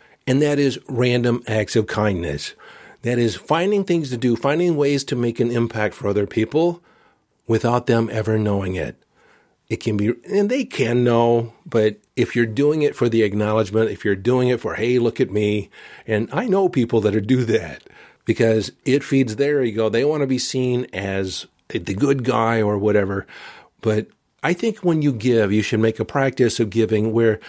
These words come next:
no one will ever know that you're giving.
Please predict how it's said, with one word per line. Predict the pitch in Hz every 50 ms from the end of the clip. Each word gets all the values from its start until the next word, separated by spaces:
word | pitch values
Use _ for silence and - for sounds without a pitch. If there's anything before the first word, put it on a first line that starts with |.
| - - - - _ _ _
no | 117 120 127 139 156
one | 175 180 190 190 175 170
will | 165 156 156 -
ever | 139 139 139 147 143
know | 139 135 143 170 160 110 - 71 - - _ _ _ _ _ _ _ _ -
that | 113 113 107
you're | 92 110 110
giving. | 104 98 110 110 95 92 90 73 - 95 -